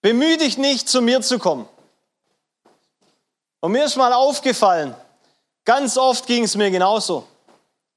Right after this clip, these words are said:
Wenn ich an irgendwelchen Plätzen war, wo Gott tatsächlich mit seiner Gegenwart kam, ja, dann habe ich mich so ein bisschen gefühlt wie, "Oh, jetzt wird's heiß.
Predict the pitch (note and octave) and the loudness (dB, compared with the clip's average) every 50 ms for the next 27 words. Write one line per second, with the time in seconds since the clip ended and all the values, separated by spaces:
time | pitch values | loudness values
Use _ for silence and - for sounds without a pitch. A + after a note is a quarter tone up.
0 | _ _ _ _ _ _ _ _ _ _ _ _ _ _ _ _ _ _ _ _ | _ _ _ _ _ _ _ _ _ _ _ _ _ _ _ _ _ _ _ _
1 | _ - F3+ G#3 G#3 G3 G#3 G#3 A#3+ B3 C4 C4+ C#4+ C#4+ C4 B3+ B3+ C4 C4 G#3 | _ -2 0 0 2 2 0 0 2 2 2 2 2 2 0 2 2 2 2 0
2 | A#3 A3 F3+ - A3+ B3+ C4 C4 - - B3 A#3+ G#3+ G#3+ G#3+ G#3+ G3 G#3 G3+ F3 | -2 -4 -2 -2 0 0 0 -2 -4 -4 -2 0 2 2 2 2 2 0 -2 -2
3 | G3+ - A#3 B3 B3+ A#3+ - - - - - _ _ _ _ _ - - F3+ G3 | 0 0 0 0 0 -2 -6 -10 -14 -14 -18 _ _ _ _ _ -2 0 0 0
4 | F#3+ - - A3+ A#3+ A3+ A#3 A#3 G#3 F#3 G#3+ A#3 A3 - A3+ A3 G#3+ G#3 F#3+ F3 | 0 0 0 0 0 0 -2 -4 -4 -2 -2 -2 -2 0 0 0 0 0 0 0
5 | G3+ G#3 G#3+ G#3+ G#3+ G3+ G3 F#3 F3+ - - F#3+ F#3+ F#3+ F#3+ F3+ D3+ B2+ - - | 0 0 0 0 0 0 0 0 0 -2 -2 0 0 0 0 -2 -6 -10 -14 -18
6 | _ _ _ _ _ _ _ _ C#3 D#3 F#3 G3+ G3 F#3 - - - _ _ _ | _ _ _ _ _ _ _ _ -2 0 0 0 -2 -6 -14 -20 -20 _ _ _
7 | _ _ _ _ _ - D#3+ F#3 G3 A3+ A#3+ B3+ A#3+ G#3+ B3+ B3 A#3 - B3 A#3+ | _ _ _ _ _ -4 -2 0 2 2 0 0 0 0 0 0 0 0 0 0
8 | G#3+ B3 A#3+ A#3 A#3+ A#3+ G#3 A3+ G#3 - - B3 B3+ B3 A3 A3+ A3+ A3 - - | 2 0 0 0 0 0 0 0 -2 -2 -2 -2 0 0 0 0 0 0 0 0
9 | G#3 G#3 G#3+ G3 D#3+ - - - - _ _ _ _ _ _ _ _ _ _ - | 0 0 2 0 0 -4 -8 -18 -20 _ _ _ _ _ _ _ _ _ _ -6
10 | E3+ E3+ - - G3 F#3 D3 - - D#3+ F3 F#3+ F#3 D#3+ - - - - | -6 -6 -4 -4 -4 -4 -4 -2 0 0 0 2 0 -2 -4 -6 -10 -12